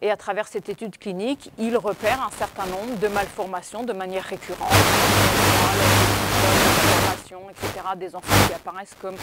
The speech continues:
éveillés, mais qui en réalité sont très agités, très,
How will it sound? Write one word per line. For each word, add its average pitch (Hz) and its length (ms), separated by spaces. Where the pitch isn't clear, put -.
éveillés, 190 460
mais 196 120
qui - 140
en 175 180
réalité 180 500
sont 185 160
très 190 280
agités, 175 400
très, 180 260